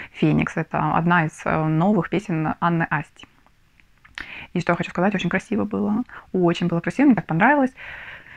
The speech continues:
Версия такая интересная, но, э, произошел у меня обман слуха полнейший, но этот обман слуха натолкнул меня на, э, гениальную, <laughs> на мой взгляд, версию. Я, э, до сих пор прям в приподнятом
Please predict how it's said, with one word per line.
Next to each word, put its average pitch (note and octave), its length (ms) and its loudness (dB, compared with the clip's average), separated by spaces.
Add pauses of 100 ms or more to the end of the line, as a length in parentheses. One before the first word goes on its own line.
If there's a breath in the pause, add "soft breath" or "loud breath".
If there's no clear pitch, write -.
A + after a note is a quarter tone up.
(120)
Версия B3+ 300 6
такая A3 240 4
интересная, G#3+ 440 6
но, G#3 600 8
э, - 40 -14
произошел A3+ 440 4
у B3+ 60 8
меня G#3+ 180 8
обман G3 260 8
слуха B3+ 280 4
полнейший, F#3+ 480 4
но G3 420 6 (160)
этот F3+ 260 0
обман F3+ 220 4
слуха G#3+ 380 4
натолкнул F#3+ 420 6
меня F3+ 300 4
на, F3+ 560 2
э, E3+ 40 2
гениальную, F#3+ 580 6
<laughs> A3 200 8
на A#3 80 8
мой G3+ 120 8
взгляд, F#3 280 4
версию. E3 380 0
Я, D#3 180 2 (240 loud breath)
э, F3 100 2
до F3 80 4
сих - 160 0
пор D#3 140 0
прям D#3 220 0 (200 loud breath)
в - 40 -6
приподнятом F3+ 340 4